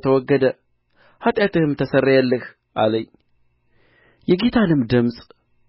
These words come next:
«ማንን እልካለሁ? ማንስ ይሄድልናል?» ሲል ሰማሁ። እኔም «እነሆኝ፣ እኔን ላከኝ»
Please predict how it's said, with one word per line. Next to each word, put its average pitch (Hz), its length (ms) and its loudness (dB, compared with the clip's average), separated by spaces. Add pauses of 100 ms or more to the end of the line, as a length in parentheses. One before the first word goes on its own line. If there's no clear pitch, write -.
(300)
«ማንን 147 340 4
እልካለሁ? 156 560 2 (880)
ማንስ 143 420 2
ይሄድልናል?» 160 640 2 (240)
ሲል 180 280 -4
ሰማሁ። 107 400 0 (1040)
እኔም 110 340 2 (840)
«እነሆኝ፣ 170 560 2 (760)
እኔን 147 260 6
ላከኝ» 156 420 2